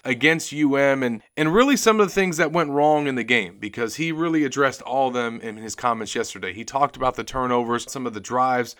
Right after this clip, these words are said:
that they had that stalled out, some of the decisions that he made from a play calling standpoint, and you'll hear all those comments here in a minute. After watching everything, after seeing it all on film, he's really proud of what his guys put on tape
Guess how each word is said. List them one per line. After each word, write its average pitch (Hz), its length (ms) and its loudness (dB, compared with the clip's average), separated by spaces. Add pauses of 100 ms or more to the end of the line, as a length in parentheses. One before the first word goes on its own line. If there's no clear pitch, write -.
that 120 160 -4
they 127 100 0
had 127 360 2
that 101 120 -10
stalled 131 420 -2
out, 127 320 2 (160)
some 196 220 2
of 202 80 6
the 160 80 0
decisions 160 520 2
that 139 120 0
he 143 80 -2
made 139 240 -2
from 120 140 -8
a 104 40 -10
play 139 280 -2
calling 131 340 -4
standpoint, 127 640 2 (120)
and 147 120 0
you'll 196 140 10
hear 208 180 10
all 190 80 10
those 175 140 -2
comments 156 380 -2
here 143 180 0
in 127 80 0
a 120 40 -2
minute. 117 340 -4
After - 260 4
watching 185 540 2
everything, 175 360 -4
after 139 200 -4
seeing 190 260 -2
it 180 80 -2
all 160 200 2
on 143 100 -4
film, 143 440 -2
he's 226 220 6
really 247 260 0
proud 196 360 0
of 147 80 -4
what 165 160 -2
his 143 160 -4
guys 147 580 0
put 160 160 4
on 139 180 2
tape 127 320 -2